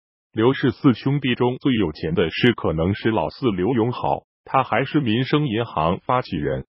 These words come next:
与马云私交甚好，一起投资了很多高科技企业，包括巨无霸蚂蚁金服，以及老二刘永行，五百七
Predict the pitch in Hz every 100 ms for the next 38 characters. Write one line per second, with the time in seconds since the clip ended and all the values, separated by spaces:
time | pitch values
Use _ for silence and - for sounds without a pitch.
0 | _ 123 123 110 92 104 120 - 147 143
1 | 135 - 123 - 67 - _ _ 170 151
2 | - 85 95 120 - 175 127 104 76 87
3 | 113 117 123 127 151 147 131 - 82 69
4 | 92 92 _ _ - 120 120 113 131 160
5 | 113 123 156 123 92 95 135 87 - 117
6 | - 71 69 - _ - 113 - 95 101
7 | 76 135 107 90 117 85 76 76 73 101
8 | _ _ 120 151 107 120 -